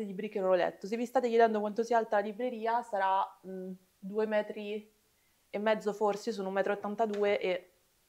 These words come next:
più o meno arrivo qua. Però per prendere questi libri ci avvaliamo dell'uso di uno sgabello, perché altrimenti, mm,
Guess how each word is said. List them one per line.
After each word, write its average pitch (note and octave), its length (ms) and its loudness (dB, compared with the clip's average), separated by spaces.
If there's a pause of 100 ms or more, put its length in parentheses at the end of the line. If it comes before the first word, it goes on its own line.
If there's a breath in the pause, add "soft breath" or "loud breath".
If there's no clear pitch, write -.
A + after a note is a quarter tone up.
(260)
più A3 100 4
o G3 40 2
meno F3+ 400 0 (140)
arrivo F3+ 280 0
qua. - 200 -2 (200)
Però C4+ 160 8
per A3+ 120 4
prendere G#3+ 240 2
questi A3 240 4
libri G#3+ 260 0
ci - 120 0
avvaliamo G#3+ 420 8
dell'uso G3+ 280 6
di F3+ 120 -2
uno F#3 100 2
sgabello, E3+ 440 2
perché E3+ 200 0
altrimenti, E3+ 760 -6
mm, F3 120 -6